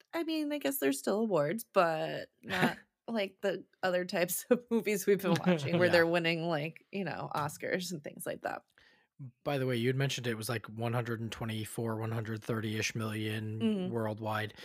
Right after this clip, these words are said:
Speaker 2: It, its budget was, like, eighteen million. So that's, that's a very good return, um, for that movie. That, that was a, that's a successful movie for
Speaker 1: Mm.
Speaker 2: such a small budget to have such a high return on it, which is awesome.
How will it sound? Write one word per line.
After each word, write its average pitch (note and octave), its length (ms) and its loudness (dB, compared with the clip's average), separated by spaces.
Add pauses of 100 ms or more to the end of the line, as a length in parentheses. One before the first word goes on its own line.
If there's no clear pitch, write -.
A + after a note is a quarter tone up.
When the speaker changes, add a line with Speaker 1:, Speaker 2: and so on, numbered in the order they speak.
(380)
Speaker 2:
It, A#2 140 -8 (200)
its A#2+ 120 -14
budget D#3 400 2
was, A#2 160 0
like, A2 220 -4 (180)
eighteen C#3 720 -6
million. F#2 500 -8
So C3 160 -6
that's, C3 260 2
that's - 340 -4 (100)
a A#2+ 100 -4
very A#2 540 0
good G#2 280 -2
return, G2 720 -4 (640)
um, F#2+ 500 -6 (220)
for - 200 -10
that G2 200 -6
movie. F2+ 380 -10
That, G2 200 -8 (160)
that G#2+ 180 -8
was G#2+ 120 -8
a, G#2 80 -6 (160)
that's B2+ 260 -2
a A2 40 -6
successful - 800 -2
movie G2+ 380 -8
for F#3+ 80 -6 (240)
Speaker 1:
Mm. E3+ 60 -6
Speaker 2:
such - 240 -4
a A2 60 -6
small A2 280 -4
budget G#2 440 -6
to A#2 60 -6
have G2 300 -4
such - 340 -8
a G2 180 -10 (260)
high G2+ 440 -4 (140)
return G#2 380 -6
on F#2 160 -10
it, - 60 -16 (100)
which - 120 -14
is G2+ 80 -10
awesome. F#2 380 -10